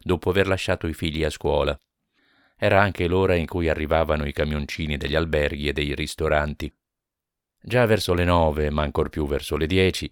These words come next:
le acquirenti erano meglio vestite e alle undici alcune di loro si facevano accompagnare dalla domestica per reggere i pacchi.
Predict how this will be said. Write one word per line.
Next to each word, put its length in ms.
le 140
acquirenti 760
erano 300
meglio 260
vestite 680
e 140
alle 160
undici 420
alcune 320
di 80
loro 380
si 180
facevano 540
accompagnare 680
dalla 200
domestica 640
per 140
reggere 380
i 100
pacchi. 520